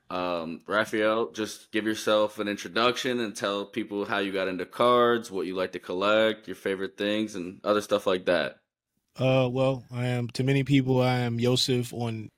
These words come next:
Speaker 2: Insta-, I'm sorry, on Facebook. My real name is Raphael. Uh, on Instagram, I go by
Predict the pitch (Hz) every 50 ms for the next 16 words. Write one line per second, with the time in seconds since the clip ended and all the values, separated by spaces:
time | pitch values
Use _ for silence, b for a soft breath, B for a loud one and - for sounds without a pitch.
0 | _ 127 127 127 - - - 120 101 - 123 127 127 127 113 110 107 101 - -
1 | 147 151 151 147 139 156 160 160 147 - - b b b b b b b b b
2 | - 110 117 143 147 139 139 139 131 131 117 127 123 120 113 - 120 123 143 147
3 | 147 147 147 147 143 135 - _ _ _ - 120 113 113 113 113 113 113 110 110
4 | 117 107 123 135 127 - 139 127 131 135 135 131 131 131 127 123 117 117 117 117
5 | 113 120 113 113 110 110 110 110 110